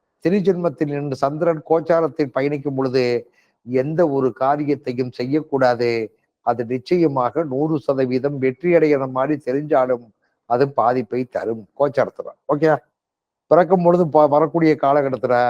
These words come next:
இந்த சூரியனும் சந்திரனும் ஜென்மம், அணுஜென்மம், திருஜென்ம நட்சத்திரத்துல ஒரே நட்சத்திரத்தை இருந்து பிறப்பவர்களுக்கு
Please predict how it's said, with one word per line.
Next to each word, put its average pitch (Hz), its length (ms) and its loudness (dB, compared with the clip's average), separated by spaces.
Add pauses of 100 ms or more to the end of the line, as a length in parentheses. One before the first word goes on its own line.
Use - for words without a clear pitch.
(480)
இந்த 139 200 0
சூரியனும் 170 560 0
சந்திரனும் 160 600 -2
ஜென்மம், 156 420 -4
அணுஜென்மம், 147 480 -4
திருஜென்ம 131 480 -4
நட்சத்திரத்துல 117 520 -6 (560)
ஒரே 139 280 4
நட்சத்திரத்தை 147 640 -2
இருந்து 143 280 -6
பிறப்பவர்களுக்கு 123 880 0